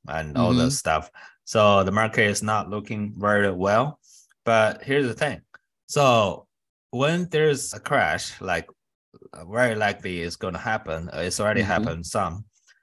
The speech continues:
Speaker 1: And then people panic. So when they panic, that's good for us because we buy, right?
Speaker 2: Yep.
Speaker 1: So the thing is, you don't wanna panic and wait. Right?
Speaker 2: True.
Speaker 1: If you if you wait these two years, I think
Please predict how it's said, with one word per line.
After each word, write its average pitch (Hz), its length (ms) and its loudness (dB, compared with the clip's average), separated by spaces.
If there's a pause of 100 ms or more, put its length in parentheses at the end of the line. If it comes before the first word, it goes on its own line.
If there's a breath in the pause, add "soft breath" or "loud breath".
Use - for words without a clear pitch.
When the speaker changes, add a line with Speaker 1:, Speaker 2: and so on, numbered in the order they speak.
(500 soft breath)
Speaker 1:
And 113 180 -6
then 165 240 2
people 180 300 2
panic. 175 460 -4
So 147 260 0
when 147 160 2
they 175 100 -2
panic, 156 560 -2 (140)
that's 147 180 -6
good 156 220 -2
for 117 120 0
us 120 300 -2
because 104 480 -4
we 123 320 -2
buy, 110 480 -4 (340)
right? 85 240 -4
Speaker 2:
Yep. 104 120 -8
Speaker 1:
So 117 440 -2
the 110 180 -8
thing 151 260 -4
is, 117 280 -4 (140)
you 135 300 -4
don't 123 200 0
wanna 92 200 -4
panic 85 500 -6
and 80 180 -4
wait. 85 440 -4 (960 soft breath)
Right? 107 160 0
Speaker 2:
True. 113 120 0
Speaker 1:
If 107 120 -2
you 117 80 0 (280)
if 104 140 -12
you 113 100 -4
wait 131 280 2
these 123 180 0
two - 200 -2
years, 95 400 -2
I 95 140 0
think 113 380 0